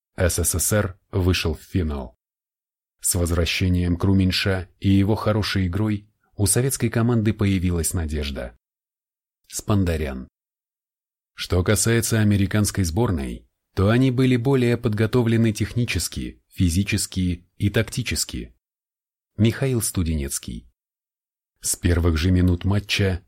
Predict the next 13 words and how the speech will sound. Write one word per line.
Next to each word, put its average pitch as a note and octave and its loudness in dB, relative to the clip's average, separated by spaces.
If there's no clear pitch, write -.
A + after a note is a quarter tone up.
американцы A#2 2
предложили A#2+ 2
жестокий A#2+ 0
прессинг A#2+ 0
по A2+ 0
всей - 0
площадке. - -4
Наша E2+ 2
стартовая F2 2
пятерка F#2 -2
без F2 0
травмированного F#2 2
Стонкуса G2+ 0